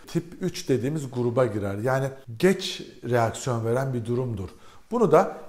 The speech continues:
immünoglobulin G dört dediğimiz testlerle, gıda testleriyle immünolojik olarak yani laboratuvarda yakalayabiliriz.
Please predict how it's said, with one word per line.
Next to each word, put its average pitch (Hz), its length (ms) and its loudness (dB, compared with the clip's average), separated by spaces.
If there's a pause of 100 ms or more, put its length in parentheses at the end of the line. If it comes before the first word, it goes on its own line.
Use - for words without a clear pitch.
(100)
immünoglobulin 170 1000 2
G 151 400 6
dört 180 380 4
dediğimiz 120 600 0 (420)
testlerle, 131 760 4
gıda 143 280 0
testleriyle 131 760 0 (160)
immünolojik 123 580 0
olarak 107 380 -2
yani 117 220 -2
laboratuvarda 117 640 0
yakalayabiliriz. 95 960 -6